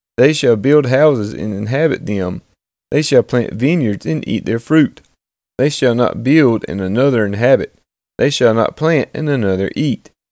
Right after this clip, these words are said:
For like the days of a tree shall the days of my people be,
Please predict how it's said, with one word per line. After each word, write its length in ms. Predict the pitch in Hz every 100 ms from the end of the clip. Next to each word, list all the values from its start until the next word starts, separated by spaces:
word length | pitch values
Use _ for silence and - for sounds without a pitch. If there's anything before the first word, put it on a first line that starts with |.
| _ _
For 100 | 117
like 260 | 113 123 -
the 120 | 90
days 320 | 101 120 135
of 100 | 120
a 60 | 104
tree 380 | - 170 175 131
shall 260 | - 117
the 140 | 107 104
days 340 | 107 113 107
of 100 | 98
my 140 | 98
people 380 | 95 175 175 113
be, 320 | 101 95 90